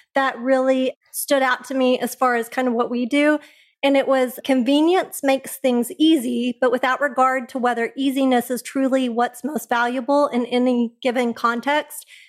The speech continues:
And I thought that line related to so many things that we talk about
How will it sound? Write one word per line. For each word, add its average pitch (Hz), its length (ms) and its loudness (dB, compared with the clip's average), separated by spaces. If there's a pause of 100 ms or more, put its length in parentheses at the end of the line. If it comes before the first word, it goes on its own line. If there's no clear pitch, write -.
(380)
And 302 100 0
I 302 120 0
thought 302 240 0
that 320 160 0
line 285 220 0
related 269 420 2
to 254 100 0
so 254 180 0
many 277 220 2
things 262 300 0
that 233 160 -2
we 269 120 2
talk 262 320 -2
about 285 380 0